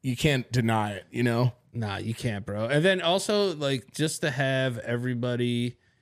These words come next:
Speaker 2: like, bro, you do two shows and get two standing ovations, like, that's, that's gonna rewire something in your brain, bro. Like, this, the, I've always, like, believed in myself, but I've never believed in myself more than I do now, and I owe that to, like, the people that came out and came to the shows, and then also I owe that to, like,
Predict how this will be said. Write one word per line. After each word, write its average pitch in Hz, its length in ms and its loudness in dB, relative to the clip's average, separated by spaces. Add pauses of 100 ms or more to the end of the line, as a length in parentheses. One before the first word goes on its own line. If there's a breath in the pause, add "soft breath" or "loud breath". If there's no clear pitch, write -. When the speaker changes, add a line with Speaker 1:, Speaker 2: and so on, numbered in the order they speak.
(340)
Speaker 2:
like, 101 380 -6
bro, 120 300 2 (340)
you 131 140 0
do 165 160 0
two 165 240 -2
shows 165 320 2
and 131 80 -2
get 131 120 0
two 156 160 -2
standing 131 360 -2
ovations, 120 680 -2
like, 104 260 -4
that's, 113 460 -4 (140)
that's 113 200 -6
gonna 135 180 2
rewire 123 580 2
something 123 300 -2
in 113 80 -4
your 107 120 -2
brain, 107 340 -2
bro. 101 180 -2
Like, 104 200 -4
this, - 200 -6
the, 120 260 0 (420 loud breath)
I've 135 160 2
always, 196 360 4 (140)
like, 123 260 0
believed 123 400 2
in 160 80 -2
myself, 165 500 0
but 120 120 -2
I've 113 160 0
never 131 280 0
believed 120 360 0
in 120 80 -2
myself 117 440 -2
more 107 240 -2
than 110 120 -2
I 110 80 -4
do 104 160 -4
now, 110 320 -2
and 104 120 -4
I 101 100 -4
owe 107 180 -2
that 104 240 -2
to, - 120 -6
like, 101 180 -2
the - 80 -18
people 113 260 -2
that 101 140 0
came 107 320 -2
out 117 280 0
and 101 240 -6
came 110 240 -4
to - 80 -8
the 98 100 -6
shows, 123 400 -2
and 113 120 -4
then 107 140 -4
also 107 360 -4
I 101 140 -2
owe 110 160 -2
that 107 200 -4
to, - 80 -8
like, 95 300 -8